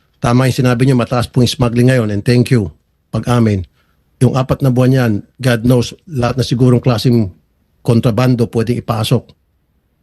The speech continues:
Dahil dyan po magkakapera ang mga smuggler. At syempre, pag nagkapera ang mga smuggler, magkakapera na rin po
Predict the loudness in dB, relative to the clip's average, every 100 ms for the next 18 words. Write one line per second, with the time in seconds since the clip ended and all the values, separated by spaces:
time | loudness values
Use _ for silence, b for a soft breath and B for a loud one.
0 | _ _ 0 2 0 -2 -2 -4 -4 -6
1 | -2 0 0 0 0 0 0 -2 -4 -2
2 | 0 2 0 -2 -10 _ -20 B -2 0
3 | 0 -2 -4 -4 -4 -2 0 0 -2 -2
4 | -2 -2 -2 -4 B B -4 -4 -2 -4
5 | -2 -2 -2 -2 -2 -2 -4